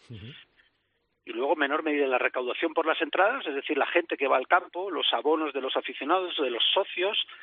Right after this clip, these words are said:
Speaker 2: y el merchandising que se vende. Sobre todo esto último, en los clubes más pequeños está muy ligado a las ventas que se hacen en el día de partido, lo que se llama el match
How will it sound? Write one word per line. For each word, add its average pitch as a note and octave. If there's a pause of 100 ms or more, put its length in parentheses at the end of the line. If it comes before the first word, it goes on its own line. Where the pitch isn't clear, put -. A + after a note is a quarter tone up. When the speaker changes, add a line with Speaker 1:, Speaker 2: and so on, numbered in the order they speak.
(200)
Speaker 2:
y C#3+
el C#3
merchandising C#3
que -
se -
vende. F#2+ (160)
Sobre G#2+
todo C#3
esto C3+
último, D#3+ (320)
en G#2
los G#2
clubes B2+
más C3+
pequeños D3+
está B2+
muy B2+
ligado D3+
a C3
las G#2+
ventas C3+
que C#3+
se C#3
hacen C3+
en B2+
el A#2+
día C3+
de C#3
partido, G3 (260)
lo A#2+
que A#2
se -
llama C3+
el C3
match B2+